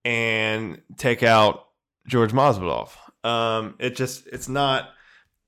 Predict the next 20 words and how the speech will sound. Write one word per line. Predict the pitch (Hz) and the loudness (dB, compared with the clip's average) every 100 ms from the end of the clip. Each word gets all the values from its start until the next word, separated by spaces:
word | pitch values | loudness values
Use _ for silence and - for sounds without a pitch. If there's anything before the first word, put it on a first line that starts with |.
| _ _ - | _ _ -6
realistic. | 151 147 123 113 101 85 | 2 4 4 0 -4 -8
So | - 160 147 139 139 - _ _ _ _ _ _ - | 0 4 4 4 -2 -16 _ _ _ _ _ _ -8
with | 143 156 | -4 0
this | 160 - | 0 -2
Mayweather | - 156 156 208 185 165 143 | -8 0 2 4 4 4 2
thing, | 139 151 147 143 | 0 0 0 0
I, | 127 135 139 | 0 2 2
I've | 135 | 2
heard | 165 | 2
a | 143 | 4
lot | 127 131 131 | 4 6 6
of | 131 - | 4 0
talk | 135 123 123 - | 0 4 2 2
about, | 117 107 117 113 113 110 107 - _ _ _ _ _ _ _ - | -4 -2 0 2 2 2 0 -6 _ _ _ _ _ _ _ -4
hey, | 127 113 | 0 2
maybe | 107 127 127 | 2 0 2
Mayweather's | 120 120 120 117 113 | 0 2 2 2 0
gonna | 120 104 | -2 -6
fight | 95 - 117 107 - - _ _ _ | -4 0 0 0 -4 -12 _ _ _
Khabib. | 120 110 160 117 85 | -6 0 2 2 -2